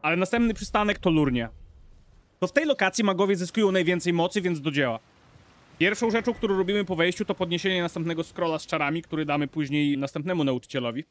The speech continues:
Osobiście Akademię preferuję robić na końcu, dlatego że tam jest najwięcej przeciwników, którzy są odporni na magię. Zbieramy jak najwięcej kamieni do ulepszeń.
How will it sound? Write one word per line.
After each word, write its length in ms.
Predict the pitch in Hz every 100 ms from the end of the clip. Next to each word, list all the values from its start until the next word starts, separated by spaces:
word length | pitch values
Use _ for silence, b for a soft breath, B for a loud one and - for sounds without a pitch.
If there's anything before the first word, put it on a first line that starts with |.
| _ - - -
Osobiście 480 | - 202 254 - 240
Akademię 420 | 220 220 240 220
preferuję 400 | 214 - 208 208
robić 280 | 208 180 180
na 100 | 180
końcu, 360 | 175 151 185
dlatego 340 | 175 170 175 165
że 100 | 170
tam 260 | 190 190
jest 180 | 180 -
najwięcej 420 | 175 165 190 185
przeciwników, 560 | 165 - 143 151 151 170
którzy 220 | 175 165
są 160 | 175 165
odporni 580 | 170 - 175 160 143
na 80 | 127
magię. 340 | 127 120 113 117 _ -
Zbieramy 400 | 135 175 214 220
jak 200 | 214 226
najwięcej 380 | 226 226 220 220
kamieni 380 | - 175 185 190
do 120 | 175
ulepszeń. 640 | 160 151 143 170 165 185